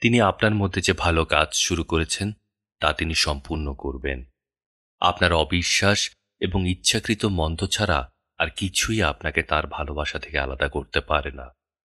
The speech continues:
এবং তিনি আপনাকে ক্ষমা করেছেন এবং গ্রহণ করেছেন। যখন আপনি সন্দেহ করেন যে তিনি আপনার মনকে পুনর্নবীকরণ করেছেন, তখন নিজেকে মনে করিয়ে দিন যে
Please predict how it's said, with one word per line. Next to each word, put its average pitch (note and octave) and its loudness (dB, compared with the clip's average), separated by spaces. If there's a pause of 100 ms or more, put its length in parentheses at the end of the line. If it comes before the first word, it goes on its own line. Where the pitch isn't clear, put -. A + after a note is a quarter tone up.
(260)
এবং D#2+ -4
তিনি D#2+ 2
আপনাকে D2 -4
ক্ষমা D2+ -6
করেছেন E2+ -4 (480)
এবং D2+ -4
গ্রহণ C#2+ -4
করেছেন। C2+ -2 (840)
যখন G2+ 0
আপনি G2 -2
সন্দেহ F2 -2
করেন F2 -2
যে F2 -4 (260)
তিনি E2 2
আপনার D#2 2
মনকে D2+ 0
পুনর্নবীকরণ D2+ -4
করেছেন, D2 -6 (600)
তখন F2 0
নিজেকে E2 0
মনে E2 2
করিয়ে E2+ 0
দিন E2+ -2
যে D2+ -2